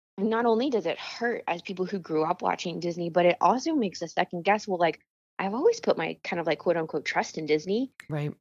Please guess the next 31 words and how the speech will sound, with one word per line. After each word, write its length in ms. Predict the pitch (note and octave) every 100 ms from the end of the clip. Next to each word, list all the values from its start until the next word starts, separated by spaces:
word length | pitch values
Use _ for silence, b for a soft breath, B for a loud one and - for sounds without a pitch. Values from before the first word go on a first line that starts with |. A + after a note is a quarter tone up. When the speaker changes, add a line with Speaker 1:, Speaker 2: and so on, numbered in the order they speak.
| -
Speaker 1:
They've 100 | G#3+
always 300 | F#3+ D#4 D4+
had 180 | G#3 F3+
acceptable 720 | - - - G3 - G3 E3+
programming 920 | - - F#3 A#3+ F3+ D#3+ D#3 D3+ F#3+
for 120 | G#3
my, 180 | F3+ D#3+ - - _ _
when 100 | -
I 100 | D#3+
was 140 | C4 B3
a 60 |
kid, 340 | E3+ - - G3
like, 300 | F3 F3+ - _ _ _ _ A#3
maybe, 300 | B3+ - - _
maybe 280 | F3 E3+ G#3+
I 120 | B3
should 260 | C4 - C4
still, 840 | - - - G3 A#3+ D4 - - _ _ _ _ -
you 100 | G#3
know, 340 | E3 D#3+ G#3+ -
kind 240 | - F#3 F3
of, 80 |
like, 160 | D#3+ -
quote 220 | - F3
unquote, 300 | E3+ E3 - _
put 100 | F3+
my 160 | F3+ E3
trust 400 | D#3+ - E3 D3+
Speaker 2:
Mm-hmm. 280 | D3+ C#3+ D3 - _ _ _ -
Speaker 1:
in 140 | G3
Disney. 520 | F#3 F3 E3 F3+ G3